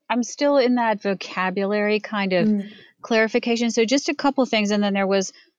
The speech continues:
Speaker 1: there was a phrase I, I had not heard before. So I wanna dig a little bit deeper into that.
Speaker 2: Okay.
Speaker 1: So the, so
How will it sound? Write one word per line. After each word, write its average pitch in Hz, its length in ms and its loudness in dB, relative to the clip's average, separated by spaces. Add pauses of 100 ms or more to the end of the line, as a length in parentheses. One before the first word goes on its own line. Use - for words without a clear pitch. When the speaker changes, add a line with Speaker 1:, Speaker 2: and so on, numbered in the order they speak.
(120)
Speaker 1:
there 220 160 4
was 202 320 2
a 202 100 0
phrase 220 420 2
I, 190 200 2
I 185 140 0
had 185 160 0
not 185 180 -2
heard 196 160 0
before. 180 360 -2
So 175 280 -4
I 175 120 -2
wanna 180 220 0
dig 175 260 -4
a 170 40 -2
little 175 160 2
bit 175 160 -2
deeper 170 300 -4
into 170 160 -2
that. 175 140 0
Speaker 2:
Okay. - 80 -4
Speaker 1:
So 185 120 0
the, 185 220 2
so 208 360 2